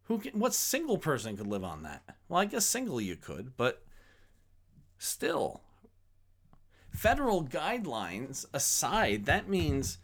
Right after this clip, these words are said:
that means the many of Sussex County families live decently. That means many of the, of Sussex County families live decently, even above even the true poverty line. And great for those of, of, great for those of us who do.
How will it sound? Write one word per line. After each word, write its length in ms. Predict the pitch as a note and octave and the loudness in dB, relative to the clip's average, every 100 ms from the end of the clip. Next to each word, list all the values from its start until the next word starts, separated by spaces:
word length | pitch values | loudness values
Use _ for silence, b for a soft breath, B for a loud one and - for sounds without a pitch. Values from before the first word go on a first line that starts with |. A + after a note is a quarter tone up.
| b b b b b - _ _ - | b b b b b -20 _ _ -8
that 120 | F#3+ | -4
means 240 | C4+ C4+ G3 | -2 -2 -2
the 100 | D#3 | -2
many 600 | C#3+ C#3+ E3+ G3+ G3 - | -2 0 2 4 2 2
of 480 | C#3 B2+ A#2 A#2 - _ - | -2 -2 -4 -10 -18 _ -10
Sussex 680 | - - - F3+ G#3 G3 - | -6 -4 -4 -2 -2 -2 -6
County 400 | - D3+ D3 C#3+ | -4 -4 -2 -2
families 640 | C3 C3+ C3 C3+ A2 G#2 | -2 0 2 0 0 0
live 260 | A#2+ A2 G2+ | -2 -2 -4
decently. 800 | C#3 F#3 - D3+ - G2 F2+ - _ | -4 -2 -2 -2 -4 -4 -4 -6 _
That 200 | - F3 | -10 -6
means 280 | G#3 A#3 E3 | 0 2 4
many 320 | E3+ G#3 A3+ | 2 2 2
of 160 | F#3 D3+ | 0 0
the, 180 | D#3 - | -4 -2
of 180 | D#3 C3+ | -2 -2
Sussex 380 | - D3+ D#3 - | 0 0 -2 -2
County 240 | D3+ C3 | 0 0
families 500 | A#2+ C3+ D#3 D3 A2 | 0 -2 0 0 -2
live 200 | B2+ A#2+ | 0 -2
decently, 480 | B2 C#3 E3 A2 B2 | 0 -2 -2 -4 -4
even 400 | - F3+ G3 G3 - B B B | -2 0 2 0 -2 B B B
above 320 | E3 D3+ F3+ G3 | 0 4 4 4
even 240 | G3+ G3+ | 4 2
the 80 | E3 | 0
true 320 | - A#3+ C4+ | -2 -4 -4
poverty 500 | - A#2 F2+ E2 D#2 | -2 0 0 -4 -8
line. 340 | D#2 C#2 - - _ - | -10 -14 -16 -20 _ -4
And 140 | E3+ | -2
great 240 | F3 C4 A#3 | 0 -4 -2
for 140 | F#3 | -2
those 240 | D#3+ D3+ F3 | 0 0 0
of, 220 | D#3 F#3 - | -4 -6 -4
of, 420 | E3 D#3 D#3+ D#3+ | -4 -4 -8 -2
great 180 | F#3 G#3+ | 0 0
for 140 | G#3+ G3 | 2 2
those 200 | G3+ F#3+ | 4 2
of 80 | |
us 160 | G3 G3 | 0 2
who 80 | G3+ | 0
do. 440 | D#3+ G#3 - - | 2 -2 -2 -8